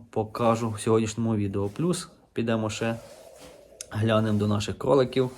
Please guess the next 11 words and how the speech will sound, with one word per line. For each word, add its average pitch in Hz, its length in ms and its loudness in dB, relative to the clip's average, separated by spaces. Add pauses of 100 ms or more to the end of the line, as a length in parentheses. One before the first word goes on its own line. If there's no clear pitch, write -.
бо 101 520 4 (840)
внадився 113 560 2
до 110 120 0
нас 110 460 0 (560)
вушний 110 360 -2
кліщ. 160 440 -2 (720)
От, 98 440 -4
як 107 240 2
з 107 60 -2
ним 117 120 4
боровся, 143 580 2